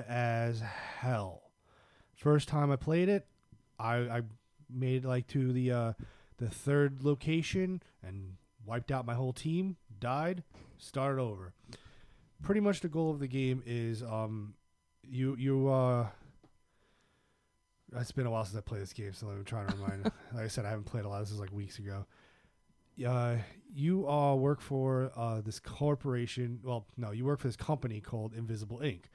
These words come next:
Speaker 1: Your job is to go into these other corporations and steal things.
Speaker 2: Okay.
Speaker 1: Uh, the corporations find out where you are, raid your place, and you have seventy-two hours to basically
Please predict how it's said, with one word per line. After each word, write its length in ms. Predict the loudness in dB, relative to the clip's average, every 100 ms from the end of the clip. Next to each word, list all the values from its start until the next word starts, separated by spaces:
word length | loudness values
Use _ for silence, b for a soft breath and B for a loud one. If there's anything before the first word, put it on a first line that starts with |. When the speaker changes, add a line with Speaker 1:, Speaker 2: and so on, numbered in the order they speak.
| b b b -4
Speaker 1:
Your 280 | 0 2 2
job 420 | 0 2 0 0
is 280 | -2 -2 -4
to 280 | -4 -4 -2
go 240 | 0 0
into 340 | 0 -2 -2 -4
these 180 | -4 -2
other 160 | -4
corporations 760 | -2 -2 -2 -4 -4 -4 -4 -6
and 260 | -8 -6
steal 380 | -8 -4 0 0
things. 460 | 0 -10 -16 -18 -20 _ -8
Speaker 2:
Okay. 220 | -6 -10 -20 -20 _ _ _ _ _ -8
Speaker 1:
Uh, 180 | -6 -6 -8 -12 _ -12
the 80 | -6
corporations 1040 | -2 0 2 2 2 0 -2 -2 -6 -10 -14 _ _ _ _ -16 -8
find 320 | -4 0 0
out 160 | 0
where 140 | 0 0
you 180 | 0 -2
are, 260 | -4 -2 -2
raid 540 | -2 -2 0 0 0
your 120 | -2
place, 480 | 0 0 2 0 -4 -8
and 340 | -6 -6 -8 -10
you 220 | -4 -2
have 380 | 0 0 -2 -4
seventy-two 580 | -2 -2 -2 -2 -4 0
hours 560 | 2 2 0 -4 -6 b b b b -6
to 80 |
basically 800 | 0 2 2 -2 -2 -2 -2 -4